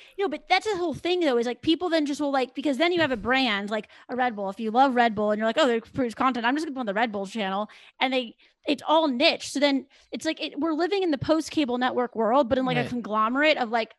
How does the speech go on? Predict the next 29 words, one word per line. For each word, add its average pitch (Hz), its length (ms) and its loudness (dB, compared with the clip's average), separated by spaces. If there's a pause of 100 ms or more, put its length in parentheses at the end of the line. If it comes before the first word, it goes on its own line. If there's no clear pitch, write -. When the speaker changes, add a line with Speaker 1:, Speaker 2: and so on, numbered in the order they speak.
(120)
Speaker 1:
the 262 60 -6
big 269 200 0
companies. 254 560 -2
I - 220 -20
mean, 254 160 0 (220)
of 254 80 -10
course, 403 320 2 (240)
Amazon's 285 500 4
gonna 254 200 -2
create 233 260 4
Amazon 220 320 -2
Prime. 220 260 0
All 294 220 2
these 370 160 0
big 277 260 -2
Speaker 2:
For - 40 -8
Speaker 1:
companies 285 340 2
are 247 140 2
Speaker 2:
sure. - 0 -
Speaker 1:
just 262 180 -2
trying 269 180 0
to 240 160 2
add 233 240 4
these 262 200 -2
things 240 280 0
on 247 240 4
because 220 200 -2
we 240 100 0
already, 277 360 4